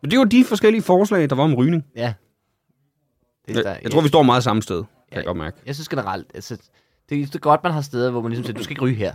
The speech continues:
Speaker 2: Altså, og, og, og så mange steder, hvor man ikke ryger. Man
Speaker 1: Det
Speaker 2: kan godt
Speaker 1: bli-
Speaker 2: have få steder, hvor man må, men, men det der med, når du så er de, så må du sgu selv bestemme. Det der med
Speaker 1: Ja, ja, det er jeg også enig.
Speaker 2: Og,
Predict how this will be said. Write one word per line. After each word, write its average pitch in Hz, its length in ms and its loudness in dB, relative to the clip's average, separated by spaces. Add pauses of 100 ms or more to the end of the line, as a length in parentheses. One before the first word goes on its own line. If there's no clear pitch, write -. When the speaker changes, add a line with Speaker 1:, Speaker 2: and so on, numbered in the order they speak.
(140)
Speaker 2:
Altså, 113 220 -8
og, - 200 -14
og, 101 120 -8
og 123 160 -6
så 185 80 -2
mange 185 220 2
steder, 135 260 2
hvor 107 120 0
man 98 80 -4
ikke 101 120 -6
ryger. 92 160 -6
Man 90 80 -6
Speaker 1:
Det 131 80 2
Speaker 2:
kan - 0 -
godt 151 120 6
Speaker 1:
bli- 277 40 2
Speaker 2:
have 233 120 0
få 214 200 4
steder, 175 220 0
hvor 139 80 -2
man 127 140 -4
må, 110 120 -6
men, 113 200 -4
men 123 140 -2
det 156 100 -4
der 180 100 -2
med, 139 220 -2
når 131 80 -4
du 127 60 -10
så 156 100 -4
er 127 120 0
de, 143 120 -8
så 139 80 -10
må 156 80 -6
du 147 40 -8
sgu 139 100 -14
selv 110 140 -6
bestemme. - 320 -10
Det 135 140 -10
der 143 100 -6
med 110 220 -4 (440)
Speaker 1:
Ja, 95 220 -2
ja, 80 140 -6
det 78 60 -12
er - 20 -6
jeg 92 100 -4
også 82 180 -8
enig. 80 240 -12
Speaker 2:
Og, 76 220 -14